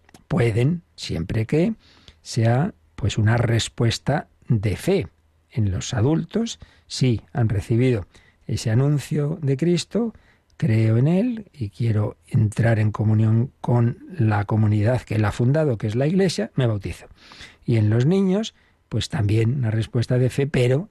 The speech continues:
de aquellos que, padres, padrinos, educadores, que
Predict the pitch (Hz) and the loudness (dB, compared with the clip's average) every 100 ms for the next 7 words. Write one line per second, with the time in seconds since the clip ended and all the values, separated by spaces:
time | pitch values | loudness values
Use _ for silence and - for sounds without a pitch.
0 | _ 123 113 120 156 - - 104 120 117 | _ -8 -4 -2 -4 -6 -8 -4 0 2
1 | 113 160 - - - 107 120 214 - 104 | 2 0 -4 -12 -6 -2 -2 -4 -6 -2
2 | 104 101 107 113 - 101 110 110 113 113 | 0 2 2 0 -2 -2 2 2 2 0
3 | 107 107 113 110 120 143 - 131 | -2 -4 0 0 2 0 -2 -4